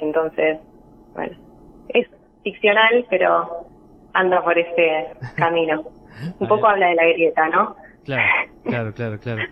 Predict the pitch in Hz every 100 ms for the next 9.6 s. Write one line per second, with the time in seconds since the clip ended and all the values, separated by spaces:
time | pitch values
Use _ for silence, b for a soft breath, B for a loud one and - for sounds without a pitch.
0 | B B B B 139 143 156 196 202 -
1 | 180 180 175 180 175 170 170 165 160 160
2 | B B B - - 165 151 196 240 269
3 | 214 196 190 185 254 233 151 147 - 190
4 | - 165 185 175 - 175 202 160 135 -
5 | 143 180 170 - 139 170 190 180 143 180
6 | 208 208 175 - - - B B 156 151
7 | 151 165 220 220 185 190 214 220 151 139
8 | 160 202 175 131 127 143 165 214 180 127
9 | 117 110 107 104 101 95